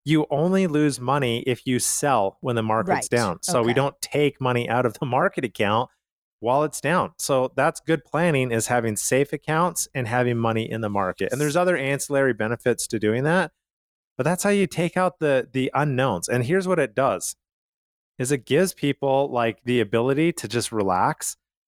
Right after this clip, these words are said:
Speaker 1: and not <laughs> have to watch the stock market on a daily basis 'cause they're
Speaker 2: Mm-hmm.
Speaker 1: like, "Well, that sucks." But here's the deal. If you drove home every single day and there was a Zillow house,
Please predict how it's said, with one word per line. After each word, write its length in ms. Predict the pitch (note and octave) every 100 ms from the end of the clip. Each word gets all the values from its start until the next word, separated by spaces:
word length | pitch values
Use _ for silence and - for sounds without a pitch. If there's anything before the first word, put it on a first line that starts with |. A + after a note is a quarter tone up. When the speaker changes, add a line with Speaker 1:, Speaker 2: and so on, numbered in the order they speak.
| _
Speaker 1:
and 140 | B2+ B2
not 240 | B2+ B2
<laughs> 80 | -
have 160 | C#3+ -
to 100 | C3+
watch 360 | A#2 D#3 -
the 80 | C#3+
stock 360 | - G#2+ A#2 -
market 380 | C3 - C#3
on 160 | B2+ B2+
a 40 |
daily 300 | A#2+ A#2+ A#2+
basis 440 | A#2+ B2 B2 E3 E3
'cause 180 | D3 C#3
they're 80 |
Speaker 2:
Mm-hmm. 60 | C3+
Speaker 1:
like, 180 | C3 -
"Well, 220 | E3+ F3
that 180 | C#3+ C#3
sucks." 380 | - D#3+ C3 -
But 240 | B2+ A#2+ - _ _ _ -
here's 160 | F#3+ F3
the 100 | E3
deal. 280 | E3+ F#2+ -
If 140 | B2
you 120 | C3+
drove 280 | D3+ E3+ F#3
home 260 | E3+ C#3+ C3
every 220 | A#2+ C#3+
single 260 | - D3+ B2
day 200 | C3+ C#3
and 100 | A#2+
there 80 | A#2
was 140 | G#2+
a 40 |
Zillow 460 | G#2 G#2 A2 C3+ C#3
house, 320 | C3+ D3+ E3+